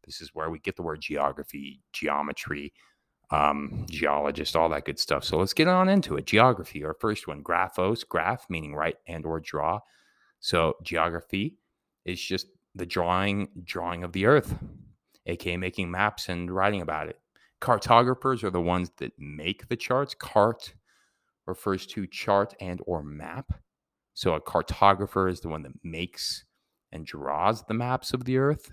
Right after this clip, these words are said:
in which geography is then relayed. Geographer is one who makes the maps and writes about the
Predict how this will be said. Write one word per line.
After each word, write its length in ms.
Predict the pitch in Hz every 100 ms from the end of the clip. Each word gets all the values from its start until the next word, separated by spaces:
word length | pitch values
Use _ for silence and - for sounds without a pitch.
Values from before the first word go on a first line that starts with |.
| -
in 180 | 90
which 260 | 80 78 -
geography 800 | - 73 73 76 73 - 87 92 _ _ _ -
is 200 | 95 -
then 260 | 92 92
relayed. 560 | 92 104 101 87 - - _ _ _ _ -
Geographer 640 | 101 95 85 80 - 92
is 180 | 90 85
one 180 | - 85
who 120 | 82
makes 400 | 78 82 104 -
the 100 | -
maps 460 | 78 76 82 - -
and 100 | 76
writes 240 | 78 76
about 420 | 76 78 78 82
the 120 | -